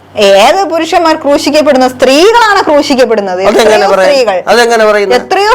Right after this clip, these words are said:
Speaker 1: സ്ത്രീകൾ ഈ പു-, പുരുഷന്മാരുടെ
Speaker 2: ഇപ്പൊ തന്നെ
Speaker 1: അടിമകളായി
Speaker 2: ആദ്യം നമ്മൾ
Speaker 1: കഴിഞ്ഞു.
Speaker 2: തുടങ്ങിയ ശബരിമല വിഷയത്തിൽ യഥാർത്ഥത്തിൽ അയ്യപ്പൻ മര്യാദയ്ക്ക് അവിടെ, ആ, പ്രജകളെയും കണ്ട്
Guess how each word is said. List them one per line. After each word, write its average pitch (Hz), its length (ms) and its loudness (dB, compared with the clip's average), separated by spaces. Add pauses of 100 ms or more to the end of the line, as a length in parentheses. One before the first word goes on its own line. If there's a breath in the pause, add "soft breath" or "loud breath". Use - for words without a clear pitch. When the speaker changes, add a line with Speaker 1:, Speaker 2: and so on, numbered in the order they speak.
Speaker 1:
സ്ത്രീകൾ 359 360 0
ഈ 339 80 -2
പു-, 294 240 -2
പുരുഷന്മാരുടെ 302 600 0
Speaker 2:
ഇപ്പൊ 262 140 2
തന്നെ 262 160 0
Speaker 1:
അടിമകളായി 320 300 0
Speaker 2:
ആദ്യം 247 380 2
നമ്മൾ 262 180 4
Speaker 1:
കഴിഞ്ഞു. 254 160 2
Speaker 2:
തുടങ്ങിയ 240 280 2
ശബരിമല 226 420 2
വിഷയത്തിൽ 214 480 0
യഥാർത്ഥത്തിൽ 220 720 0
അയ്യപ്പൻ 208 500 0
മര്യാദയ്ക്ക് 220 540 2
അവിടെ, 202 240 0 (640 loud breath)
ആ, 190 460 4 (140)
പ്രജകളെയും 220 520 2
കണ്ട് 190 400 -2